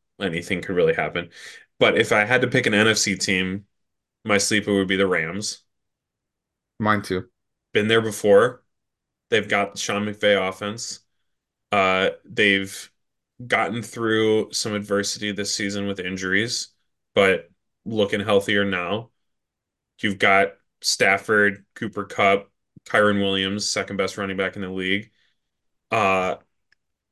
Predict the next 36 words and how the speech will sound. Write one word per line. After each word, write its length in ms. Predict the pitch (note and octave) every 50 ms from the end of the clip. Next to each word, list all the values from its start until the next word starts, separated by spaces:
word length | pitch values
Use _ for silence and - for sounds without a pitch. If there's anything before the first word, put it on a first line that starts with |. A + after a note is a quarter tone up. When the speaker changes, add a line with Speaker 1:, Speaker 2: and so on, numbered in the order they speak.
| _ _ _
Speaker 1:
and 480 | - G#2+ G#2+ G#2 G#2 G#2 G#2 G#2 G2+ G2
they've 200 | G#2+ G#2 G2+ G2
just, 400 | - G#2+ G2+ G2 - - - - - - - _ _ _ _ _ _ _ _ _ _ _ _ _ _ _ _ _ _ _
I 80 | G2+ G2+
think, 200 | - A2 G2+ -
surprised 680 | - A2 G2 - - G#2+ G2 G2+ F#2+ F#2+ G2+ - -
most 300 | G#2 G2 G2 G2+ - -
people 360 | G#2+ F#2+ - G2 F#2 F2+ F2+
and 340 | F2+ F2+ F2+ F2+ G2 B2 - - _ _ _
shown 460 | - - - - A2+ F#2+ F#2+ G2 F#2+
that 180 | F#2 F#2 F2 -
they, 260 | F#2+ F2+ F2+ F2 F2
like, 440 | F2 F2 F2 F2 E2+ E2+ - - - _ _ _ _ _ _ _ _
can 240 | - - A2+ G2 F#2+
get 240 | F2 F#2+ F#2+ F#2 -
to 580 | - - A2 G2 F#2 F2+ F2 F2 F#2 E2+ - - _ _ _ _ _ _ _ _ _ _ _ _ - -
close 380 | A#2 A2 G#2+ G#2+ G#2 - -
at 160 | E2+ - G#2
least 300 | G2 G2 F#2+ F#2 - -
to 80 | - G2
the 100 | F#2 F#2
level 480 | F#2 F2+ F2+ F2 F2+ F2+ F2+ E2+ E2 F2
of 200 | F2 F2 - -
their 160 | E2 E2 F2
Super 260 | - - A2 G2+ G#2+
Bowl 200 | G2+ F2 E2 D#2+
year 360 | D#2+ E2+ D#2+ D2+ E2+ E2+ - _ _ _ _ _
a 40 | -
couple 160 | - - F#2+
years 200 | F#2 G2 F#2+ F#2+
ago. 220 | G#2 G2+ G2 G2
So 500 | - - - G2+ F2 E2 E2 E2 - - _ _ _ _ _ _ _ _ _ _ _ _
I 80 | G2 G2+
like 180 | G#2 G#2+ G#2+
the 60 | A#2
Rams. 680 | A2 A2 A2 A2 A2 G#2+ G#2+ G#2+ G#2 - - - - -